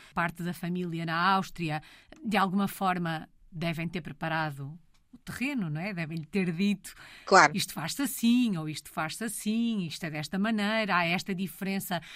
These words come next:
Speaker 1: entre a Áustria e Portugal", até porque como tiveram o exercício ao contrário do marido viver cá, provavelmente já faziam muito este exercício de comparação entre os dois países. O que é que a surpreendeu vivendo aí na Áustria?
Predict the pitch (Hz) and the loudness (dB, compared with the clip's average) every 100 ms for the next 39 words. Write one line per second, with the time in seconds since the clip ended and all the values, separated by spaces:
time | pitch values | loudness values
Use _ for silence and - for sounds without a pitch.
0 | - 185 175 175 175 - 196 - 254 240 | -8 -6 0 2 0 -2 -6 -6 -2 0
1 | 254 - 196 - 254 247 247 226 226 214 | 0 -2 -6 -4 0 2 0 0 0 0
2 | 196 220 - 214 202 196 170 175 214 208 | -2 -4 -6 -4 -4 -2 -2 -2 -2 -2
3 | 180 180 185 156 190 156 170 - 175 208 | -2 -2 -2 -2 -2 -2 -6 0 2 2
4 | - - - 220 233 233 254 - 240 - | -2 -16 -2 4 6 6 2 2 0 2
5 | 202 233 220 220 220 220 202 - 202 196 | 0 0 2 2 0 0 -2 0 0 0
6 | - 208 - 190 208 - 202 196 208 202 | -2 -4 -2 0 -2 0 0 2 2 0
7 | 202 196 190 185 180 185 - 160 139 139 | -2 -4 -2 -4 -4 -4 -4 -4 -4 -6
8 | - - - - - 302 - 311 233 - | -10 -16 -20 -20 -10 -8 -4 -2 -2 -2
9 | 202 156 180 160 156 156 147 143 _ 185 | -4 -4 -2 -2 -2 -4 -6 -8 _ -2
10 | 175 214 160 170 175 160 147 147 143 147 | 2 2 0 -2 -2 -2 -2 -4 -2 -2
11 | 131 120 - 127 117 | -4 -8 -12 -14 -16